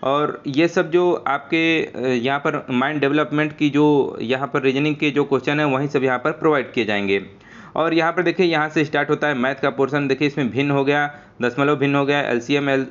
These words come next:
एलसीएम, एचसीएफ जिसको हम लोग लसा मसा बोलते हैं, भिन्न एवं दशमलव के गुणा तथा देखिए भाग है, भिन्न का दशमलव में रूपांतरण,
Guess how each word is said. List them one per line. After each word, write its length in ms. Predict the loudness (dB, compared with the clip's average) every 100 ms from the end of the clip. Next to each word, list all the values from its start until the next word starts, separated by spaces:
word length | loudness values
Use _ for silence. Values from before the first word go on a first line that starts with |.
| -2
एलसीएम, 420 | 0 0 -2 0
एचसीएफ 280 | -2 0 -2
जिसको 280 | 0 -4 -2
हम 140 | -2
लोग 140 | 0 2
लसा 240 | 0 0
मसा 240 | -2 -2
बोलते 280 | 0 0 0
हैं, 340 | 0 0 -2 -10 -20 -20 -8
भिन्न 220 | -2 0
एवं 140 | 0 0
दशमलव 320 | 0 0 0
के 100 | 0
गुणा 280 | 0 0 0
तथा 260 | -2 -2 -2
देखिए 220 | 0 -2
भाग 320 | -2 -4 -2
है, 320 | -2 -4 -6 -12 -4
भिन्न 260 | -4 -2
का 120 | -4 -2
दशमलव 380 | -2 -2 0
में 80 | 2
रूपांतरण, 600 | 0 0 -2 0 0 0